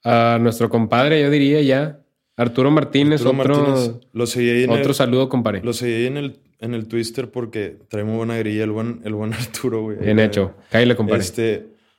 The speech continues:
Speaker 2: Oscar Ibarra, qué buen podcast para escuchar mientras hago tarea. Compadre, un fuerte abrazo al buen Oscar Ibarra Montoya, sesenta y tres diecisiete.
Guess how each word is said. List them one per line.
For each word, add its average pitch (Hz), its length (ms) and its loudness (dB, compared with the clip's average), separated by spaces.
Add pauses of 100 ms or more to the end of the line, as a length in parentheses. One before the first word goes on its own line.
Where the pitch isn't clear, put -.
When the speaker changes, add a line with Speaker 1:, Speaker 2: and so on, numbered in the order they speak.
Speaker 2:
Oscar 123 280 0
Ibarra, 151 480 4
qué 147 80 -4
buen 147 200 0
podcast 151 440 -4
para 143 140 -2
escuchar 131 440 -4
mientras 127 320 -6
hago 123 140 -2
tarea. 113 380 -4 (380)
Compadre, 110 540 -4
un 117 180 -6
fuerte 120 360 -4
abrazo 120 520 -2
al 117 80 -2
buen 113 360 -4
Oscar 117 300 -4
Ibarra 113 380 0
Montoya, 117 480 -2
sesenta 110 440 -6
y 104 60 -2
tres 110 360 -6
diecisiete. 110 760 -6